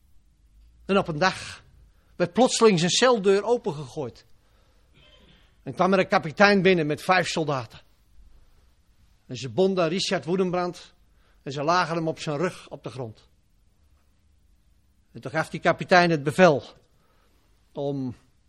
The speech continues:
twee klem op de mond van Richard Woedenbrand te zetten. En dat gebeurde. En toen zei die kapitein tegen die vijf soldaten: "Jullie moeten je behoefte in zijn mond doen." En ook dat gebeurde. En nadien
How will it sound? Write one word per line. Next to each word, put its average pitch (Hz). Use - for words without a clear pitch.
twee 170
klem 196
op 143
de 147
mond 160
van 156
Richard 156
Woedenbrand 147
te 127
zetten. 110
En 120
dat 117
gebeurde. 120
En -
toen 139
zei 175
die 170
kapitein 185
tegen 180
die 165
vijf 196
soldaten: 180
"Jullie 180
moeten 190
je 196
behoefte 190
in 185
zijn 202
mond 202
doen." 139
En 131
ook 123
dat 135
gebeurde. 143
En 117
nadien 143